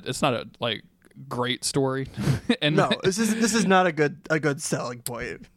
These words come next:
Speaker 1: And Arthur is already done with all of this stuff from the very beginning.
Speaker 2: Yeah.
Speaker 1: He's like, "Uh, this is, this is boring. Like, you need to go back to bed." Like,
Speaker 2: Plus,
Speaker 1: not
Speaker 2: there was nobody there to comfort him when he cried out a few minutes ago.
Speaker 1: <laughs> No, wh-, where did they go?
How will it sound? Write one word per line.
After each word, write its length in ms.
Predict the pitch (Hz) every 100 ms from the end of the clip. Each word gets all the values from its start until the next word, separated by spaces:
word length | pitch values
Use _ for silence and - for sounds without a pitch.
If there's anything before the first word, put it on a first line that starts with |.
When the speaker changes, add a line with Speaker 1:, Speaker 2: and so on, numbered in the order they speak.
| _
Speaker 1:
And 120 | 160
Arthur 280 | 180 208 165
is 100 | 143
already 420 | 143 143 135 123
done 380 | 113 117 113 110
with 160 | 107 -
all 160 | 87
of 60 | 104
this 160 | 107 -
stuff 200 | 110 107
from 140 | 120
the 60 | 113
very 180 | 110 107
beginning. 360 | 113 - 117
Speaker 2:
Yeah. 40 | 127
Speaker 1:
He's 140 | 123
like, 200 | 139 -
"Uh, 240 | 165 160 131
this 260 | - 127
is, 140 | 127 110
this 180 | 139 135
is 100 | 113
boring. 600 | - 117 127 143 113 -
Like, 120 | - 120
you 100 | 143
need 100 | 123
to 60 |
go 80 | 117
back 160 | 110 101
to 80 | 110
bed." 320 | 110 117 - - - -
Like, 120 | 196
Speaker 2:
Plus, 100 | 233
Speaker 1:
not 120 | 156
Speaker 2:
there 80 | 233
was 180 | 226 190
nobody 400 | 214 233 220 220
there 180 | 165 160
to 80 |
comfort 340 | 165 196 220 196
him 160 | 147
when 80 | 147
he 60 | 160
cried 280 | - 165 180
out 140 | 233
a 40 | 262
few 140 | 147
minutes 260 | 139 131 -
ago. 180 | 135 - 139 131 -
Speaker 1:
<laughs> 80 | 196
No, 140 | 147 139
wh-, 360 | 170 147 -
where 160 | 165 175
did 100 | 180
they 120 | 180
go? 340 | 151 160 -